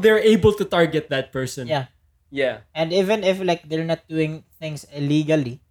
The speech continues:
Speaker 2: that's how they're kanang kuan ba, like, the system works ba?
Speaker 1: Mm-hmm.
Speaker 2: Sa kuan ba? Like, if you like it, mao gina mo makita.
Speaker 1: Mm-hmm.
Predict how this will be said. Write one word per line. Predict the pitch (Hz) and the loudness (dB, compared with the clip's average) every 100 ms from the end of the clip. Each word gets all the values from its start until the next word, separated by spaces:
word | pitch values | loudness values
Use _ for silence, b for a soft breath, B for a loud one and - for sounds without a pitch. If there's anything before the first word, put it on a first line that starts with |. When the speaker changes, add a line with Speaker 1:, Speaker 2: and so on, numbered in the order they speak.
| _ _ | _ _
Speaker 2:
that's | - 175 175 175 | -4 -4 0 2
how | 170 160 | 2 2
they're | 147 151 147 | 0 -2 -2
kanang | 147 143 143 | -6 -6 -6
kuan | 143 143 | -6 -4
ba, | 135 | -4
like, | 127 123 _ 127 | -6 -8 _ -10
the | 135 | -8
system | 143 139 - 139 | -6 -6 -6 -6
works | 135 143 - 139 | -2 -2 -4 -12
ba? | 120 | -10
Speaker 1:
Mm-hmm. | 143 147 196 | -10 -8 -10
Speaker 2:
Sa | 202 160 | -10 -6
kuan | 147 139 | -4 -2
ba? | 127 | -2
Like, | 127 143 151 | -4 -6 -6
if | |
you | 180 220 | -4 -2
like | 247 226 | 0 -2
it, | 151 - | -6 -8
mao | 160 403 | -2 2
gina | 214 156 | 2 0
mo | 147 147 | -2 -2
makita. | 147 165 - 156 | -4 -10 -8 -8
Speaker 1:
Mm-hmm. | 175 | -8